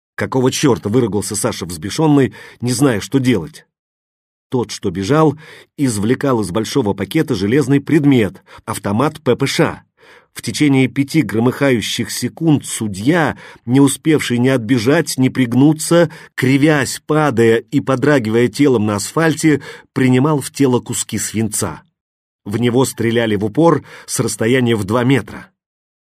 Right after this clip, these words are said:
Когда судья уже лежал на земле, ему ещё засадили очередь в голову. Саша присел машинально и смотрел на лежащего судью, на его грязные брюки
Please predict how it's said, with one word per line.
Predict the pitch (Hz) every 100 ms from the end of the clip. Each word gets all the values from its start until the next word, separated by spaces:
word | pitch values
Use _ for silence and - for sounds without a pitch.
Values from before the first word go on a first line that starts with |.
| _ _
Когда | - 87 80 110
судья | 113 101 117
уже | 95 98
лежал | 101 98 95
на | 92
земле, | 82 101 143 156 - - -
ему | 101 131 147
ещё | 175 - - 120
засадили | 90 98 101 127 127 143
очередь | - 120 - 107 101
в | 101
голову. | 104 110 85 67 65 _ _ _ _ _ _ _ _ _ _
Саша | - 101 107 113
присел | 98 92 139 156
машинально | 151 151 147 151 147 147 - - -
и | -
смотрел | 120 107 107 123 165
на | 147
лежащего | 120 113 139 - 147
судью, | 147 185 143 143 120 101 - - -
на | 113
его | 120 110
грязные | 101 110 95 98
брюки | 95 165 151 160 156